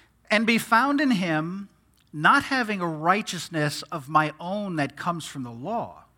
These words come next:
but that which comes through faith in Christ, the righteousness from God that depends on faith." Now, next week, we'll take a very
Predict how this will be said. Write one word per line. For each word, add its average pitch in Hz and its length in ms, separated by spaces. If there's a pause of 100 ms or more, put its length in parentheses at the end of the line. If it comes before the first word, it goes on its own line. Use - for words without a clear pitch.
(880)
but 190 160
that 202 200
which 196 280
comes 214 380
through 202 260
faith 208 560
in 165 240
Christ, 180 580
the 165 80
righteousness 156 800
from 151 220
God 170 500 (480)
that 160 220
depends 160 840
on 160 260
faith." 147 520 (600)
Now, 165 220
next 202 380
week, 202 460 (420)
we'll 175 180
take 180 300
a 156 60
very 202 520